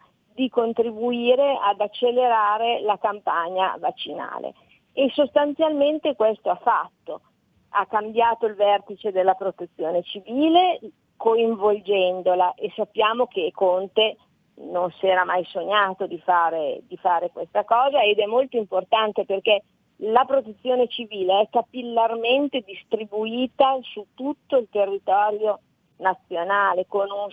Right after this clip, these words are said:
sacco di addetti, con un sacco di volontari. Abbiamo un problema di distribuzione, quindi benissimo l'incarico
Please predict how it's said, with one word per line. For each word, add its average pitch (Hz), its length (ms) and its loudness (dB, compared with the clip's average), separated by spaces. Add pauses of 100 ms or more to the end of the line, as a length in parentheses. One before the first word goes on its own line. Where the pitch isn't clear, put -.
sacco 233 640 2 (440)
di 214 500 -4
addetti, 233 680 0
con 214 240 -2
un 202 160 -12
sacco 202 800 0
di 202 140 -18
volontari. 185 840 0 (500)
Abbiamo 247 560 2
un 269 100 0
problema 254 840 2
di 233 220 -10
distribuzione, 214 1000 -2
quindi 220 360 0
benissimo 226 1000 2
l'incarico 208 1040 0